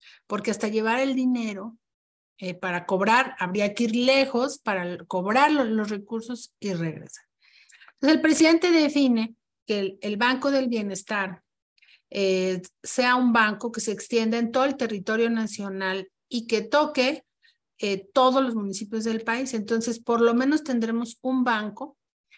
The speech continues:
por cabecera municipal. Para nosotros que vivimos en la Ciudad de México, pensamos que en cualquier lugar encontramos un banco,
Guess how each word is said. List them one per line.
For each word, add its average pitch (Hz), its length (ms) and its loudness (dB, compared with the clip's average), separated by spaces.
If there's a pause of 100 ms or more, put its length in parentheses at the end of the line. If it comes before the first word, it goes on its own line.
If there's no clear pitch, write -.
(260)
por 180 460 -6
cabecera 196 500 -2
municipal. 208 760 -2 (920)
Para 220 180 4
nosotros 285 420 4
que 285 120 0
vivimos 247 420 0
en 226 80 -2
la 202 100 -4
Ciudad 214 200 -4
de 220 60 -2
México, 202 680 -6 (520)
pensamos 214 640 2 (180)
que 180 360 -2 (540)
en 208 140 -6
cualquier 226 340 -2
lugar 220 260 0
encontramos 208 560 -4
un 190 140 -2
banco, 214 640 -2